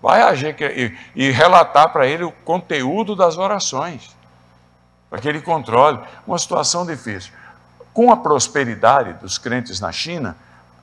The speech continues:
as células começaram a ir ladeira abaixo nos últimos dez anos, principalmente entre jovens.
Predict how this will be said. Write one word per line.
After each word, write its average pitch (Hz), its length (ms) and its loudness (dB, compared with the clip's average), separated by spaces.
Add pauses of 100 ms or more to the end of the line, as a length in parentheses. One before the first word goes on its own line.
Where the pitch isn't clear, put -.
as 127 440 6
células 151 420 0
começaram 135 540 -4
a - 20 -4
ir 143 40 -4
ladeira 139 380 -6
abaixo 123 480 -6 (320)
nos 113 180 -8
últimos 120 320 -8
dez 113 320 -4
anos, 104 400 -12 (380)
principalmente 156 720 -2
entre 151 260 -12
jovens. 110 580 -6